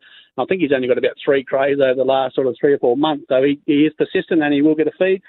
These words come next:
Um, the potty whiting have gone a bit quiet. Tomo has, because he's on holidays or something, he's been out. He said he's still getting a feed of them, but not many. Um, and also talking to me mate Matt,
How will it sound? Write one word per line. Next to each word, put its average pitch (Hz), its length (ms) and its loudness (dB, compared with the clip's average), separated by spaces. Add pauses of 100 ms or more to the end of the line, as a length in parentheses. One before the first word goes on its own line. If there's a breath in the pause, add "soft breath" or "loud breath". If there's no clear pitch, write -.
(240 loud breath)
Um, 170 160 -2
the 170 60 0
potty 165 260 -2
whiting 180 300 2
have 160 100 -2
gone 175 160 2
a 160 40 0
bit 160 140 -2
quiet. 175 380 0
Tomo 175 400 0
has, 165 240 0
because 165 220 -2
he's 165 100 0
on 175 120 0
holidays 135 420 0
or 120 100 -6
something, 139 240 -2
he's 165 140 2
been 143 200 -2
out. 147 180 0 (320 soft breath)
He 139 160 -4
said 160 160 0
he's 165 100 -16
still 220 160 0
getting 160 200 -2
a 170 120 -2
feed 170 200 2
of 160 140 0
them, 165 140 -4
but 147 120 -2
not 156 180 -2
many. 180 340 0 (340 soft breath)
Um, 156 240 0
and - 20 2
also 170 320 0
talking 160 240 -2
to 151 80 -10
me 151 80 0
mate 147 300 0
Matt, 156 240 -2